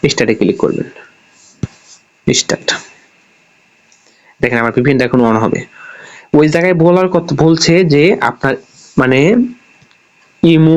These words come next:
WhatsApp, Messenger এগুলা চলবে। সেক্ষেত্রে যখন আপনি ভিপিএনটা on করবেন, স-, আপনার সম্পূর্ণ জিনিসটা চলবে, মানে all সব চলবে। সেক্ষেত্রে মানে সবকিছু চলবে। আর ওখানে তো বলে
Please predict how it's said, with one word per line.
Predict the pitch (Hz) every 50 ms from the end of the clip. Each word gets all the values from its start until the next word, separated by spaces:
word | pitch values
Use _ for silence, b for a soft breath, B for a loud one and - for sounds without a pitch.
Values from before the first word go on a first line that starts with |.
| 156 127
WhatsApp, | 139 139 - - 156 151 - 160 156
Messenger | 151 147 - 143 143 143 143 160 185 214 214 - - _ _ _ - 160
এগুলা | 151 135 131 120 113 -
চলবে। | 101 101 - - - - - B B B B B
সেক্ষেত্রে | - 151 160 156
যখন | 160 160 165 165
আপনি | 165 170 151 143
ভিপিএনটা | 160 160 196 185 180 180 180
on | 175 175
করবেন, | 175 175 180 175 -
স-, | - 359 - -
আপনার | - - 226 - - -
সম্পূর্ণ | 285 277 320 - - 302 247 196 156
জিনিসটা | 151 139 123 - - 113
চলবে, | 104 107 110 110
মানে | - - - - 185 175
all | 185 214 226 247 254 240 - -
সব | 190 180 180 -
চলবে। | - 117 101 92 - - - _ b b b b b b b b b b b b b - - -
সেক্ষেত্রে | - 139 151 147 - 185 208 - -
মানে | - 147 143 - -
সবকিছু | 196 196 - - 208 190 165
চলবে। | 143 120 110 113
আর | 127 135
ওখানে | 147 165 160 165
তো | 165 143 143
বলে | 147 156 165 170